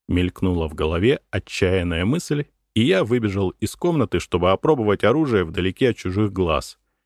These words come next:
и к тому же на других более мощных объектах. В парке, где я устроился в самом дальнем уголке, ножом срезал все растения со стены. Легко рассекаемые ножом на расстоянии метров восьми,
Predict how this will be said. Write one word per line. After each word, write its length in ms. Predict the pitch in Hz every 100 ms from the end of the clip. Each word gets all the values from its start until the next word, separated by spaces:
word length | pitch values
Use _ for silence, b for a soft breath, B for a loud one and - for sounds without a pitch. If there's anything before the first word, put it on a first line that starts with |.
| _
и 100 | -
к 80 | -
тому 320 | 80 117 175
же 120 | 165
на 140 | 156 90
других 460 | 82 85 117 123
более 380 | - 82 90 92
мощных 500 | 80 76 - 78 - -
объектах. 720 | 85 82 76 - 78 - - _ _ _ _ _ _ _ _ _ _ -
В 80 | -
парке, 440 | 190 208 - 92
где 300 | 85 95 110
я 120 | 101
устроился 640 | 110 - 123 107 80 - -
в 60 |
самом 400 | - 104 90 87
дальнем 380 | 92 92 85 85
уголке, 460 | 85 90 92 82 76
ножом 420 | 78 110 185 175
срезал 480 | - 147 165 151 143
все 280 | - 104 123
растения 600 | 113 - 101 101 98 92
со 160 | -
стены. 520 | - - 90 80 67 _ _ _ _ _ _ _
Легко 480 | 90 98 - 143 127
рассекаемые 840 | 101 - 113 - 110 92 82 85
ножом 360 | 92 98 101 85
на 100 | 85
расстоянии 640 | 82 - 104 101 78 85 85
метров 420 | 87 - 85 -
восьми, 460 | 110 - 185 175